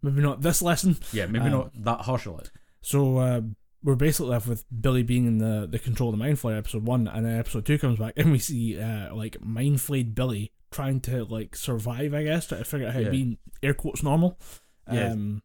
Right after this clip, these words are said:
Speaker 2: the, the hangover scene, as I call it.
Speaker 1: Yeah.
Speaker 2: 'Cause it's just the lights beating down on him, he's trying to hide underneath the parasol. And
Speaker 1: Yeah, he's basically just had his mind shredded to pieces and tries to recreate, in effect, the, the initial reveal of Billy for season three, which is him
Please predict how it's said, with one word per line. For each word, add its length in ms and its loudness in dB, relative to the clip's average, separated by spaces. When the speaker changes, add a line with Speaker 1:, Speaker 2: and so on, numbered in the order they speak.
Speaker 2:
the, 160 -10
the 160 -6
hangover 400 0
scene, 220 -8
as 100 -8
I 100 -6
call 240 -10
it. 40 -20
Speaker 1:
Yeah. 180 -2
Speaker 2:
'Cause 180 -2
it's 80 -6
just 260 -10
the 140 -8
lights 320 -4
beating 260 -8
down 200 -2
on 120 0
him, 100 -2
he's 100 -6
trying 160 -6
to 60 -8
hide 260 2
underneath 340 -2
the 80 -12
parasol. 640 -2
And 100 -8
Speaker 1:
Yeah, 240 -8
he's 320 0
basically 380 2
just 100 0
had 100 2
his 100 0
mind 280 2
shredded 340 -2
to 80 -10
pieces 420 0
and 220 -2
tries 320 0
to 120 -2
recreate, 680 -2
in 140 -2
effect, 340 -4
the, 240 -2
the 220 -2
initial 340 0
reveal 580 2
of 200 -2
Billy 240 0
for 120 -4
season 320 -2
three, 140 0
which 220 -4
is 100 -2
him 280 2